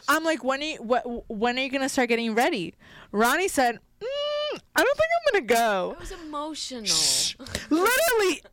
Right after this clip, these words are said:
Speaker 1: after we had spent the whole afternoon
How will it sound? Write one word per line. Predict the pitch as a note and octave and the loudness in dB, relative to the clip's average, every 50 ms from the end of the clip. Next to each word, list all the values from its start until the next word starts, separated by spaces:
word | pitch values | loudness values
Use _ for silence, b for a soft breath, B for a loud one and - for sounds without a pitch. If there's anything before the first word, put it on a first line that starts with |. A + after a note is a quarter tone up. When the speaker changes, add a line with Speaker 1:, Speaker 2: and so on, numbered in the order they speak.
| - - - | -8 -2 0
Speaker 1:
after | - E4 F#4 G#4+ G#4 G#4 C5 - - - - E4 D#4+ D4+ C#4+ | 2 2 2 2 2 0 0 -2 -4 -2 0 2 2 2 2
we | C4+ G#3+ G#3+ C#4+ D#4+ F#4 | 0 0 0 0 2 2
had | G4+ F#4 F#4+ - | 2 2 0 0
spent | - - - D#4+ F#4+ F#4+ | 0 0 0 0 2 2
the | - E4+ | 0 0
whole | - - B3+ C4+ C4+ C#4+ - | 0 2 2 2 2 2 2
afternoon | - C#4 D#4+ E4 - D4 D#4+ D4+ C4+ B3 B3+ C#4 F4 | 2 2 2 2 0 0 0 0 0 0 0 0 -2